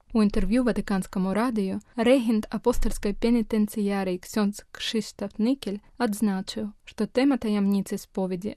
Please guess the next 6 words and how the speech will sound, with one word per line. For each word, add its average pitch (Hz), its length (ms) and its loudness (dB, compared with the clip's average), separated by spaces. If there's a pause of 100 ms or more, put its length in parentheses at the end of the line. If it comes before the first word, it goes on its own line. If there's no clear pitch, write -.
асабліва 214 480 -2
актуальная 214 720 0
для 208 240 -2
сучаснай 226 640 -4 (140)
медыйнай 214 680 2
эпохі. 190 560 -6